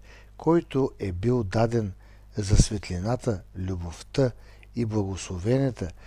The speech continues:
на които са се радвали, и за делата, които са извършвали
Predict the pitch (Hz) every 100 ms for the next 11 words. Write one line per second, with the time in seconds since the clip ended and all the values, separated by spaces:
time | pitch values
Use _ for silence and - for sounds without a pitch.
0 | - - 117 139 - 208 - 156 135 -
1 | 117 110 120 110 107 98 98 - - -
2 | - - - - 107 101 90 95 104 135
3 | 160 - 156 147 147 - 139 110 117 123
4 | - 117 90